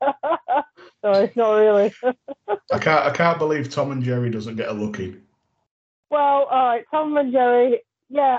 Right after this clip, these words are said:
Speaker 1: I'm, I'm just, I'm just trying to keep it more to, I don't know, the wrestling and stuff, and trying to make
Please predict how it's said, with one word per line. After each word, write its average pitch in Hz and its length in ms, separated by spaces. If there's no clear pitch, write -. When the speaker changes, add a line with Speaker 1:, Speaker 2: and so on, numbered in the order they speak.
Speaker 1:
I'm, 247 160
I'm 220 100
just, 262 200
I'm 226 120
just - 140
trying 294 160
to 254 140
keep 254 200
it - 180
more 214 360
to, 202 220
I 196 40
don't 180 60
know, 190 300
the 190 60
wrestling 196 360
and 185 160
stuff, 170 160
and 175 100
trying 185 140
to 175 60
make 185 260